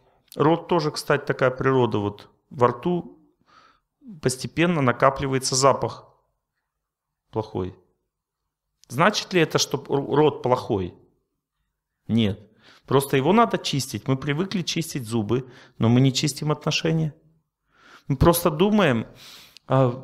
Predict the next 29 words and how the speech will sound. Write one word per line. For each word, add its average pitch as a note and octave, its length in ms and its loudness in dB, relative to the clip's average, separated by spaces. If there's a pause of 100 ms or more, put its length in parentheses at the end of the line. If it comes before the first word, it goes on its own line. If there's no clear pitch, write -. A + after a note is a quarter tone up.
(100)
ну, C#3 240 -2
наверное, D#3+ 340 2
мне D#3 200 0
не D3+ 80 -2
повезло, D3+ 480 0
что C#3+ 240 -2
ли, A2+ 100 -2
что-то A#2+ 320 -6
непонятно. B2 640 -2
Почему E3 420 -4
у C3+ 40 -2
меня B2 260 -2
так - 220 -6
всё - 160 -6
хуже D3 400 -4
и G#2 40 -4
хуже C3 380 -6
постепенно G#2+ 600 -6
как-то - 320 -6
с F#2+ 80 -6
годами, G2 500 -2 (240)
с - 160 -12
мужем G#2 340 -2
или F#2+ 140 -4
с - 20 -8
женой? G2 420 -8 (440)
Может C3+ 280 -2
быть, C#3 320 -6
э, A#2+ 320 0